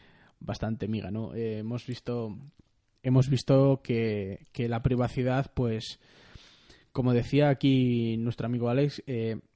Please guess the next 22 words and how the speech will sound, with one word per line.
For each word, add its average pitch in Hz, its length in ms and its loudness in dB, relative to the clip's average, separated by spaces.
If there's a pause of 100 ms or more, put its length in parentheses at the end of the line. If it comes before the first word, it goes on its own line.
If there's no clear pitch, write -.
(240)
en 175 280 0
Facebook 147 640 0 (100)
el 143 160 0
problema 143 600 2 (680)
no 143 240 2
es 196 100 0
tanto 175 260 0
la 151 100 4
privacidad, 143 580 2
bueno, 131 220 -2
sí 123 160 -4
que 135 60 -2
es 123 80 -2
cierto 147 280 2
que 127 200 2
tienes 131 300 0
que 135 100 0
dar 135 160 4
tu 131 100 0
nombre 127 220 2
y 127 60 2
apellidos, 139 520 -2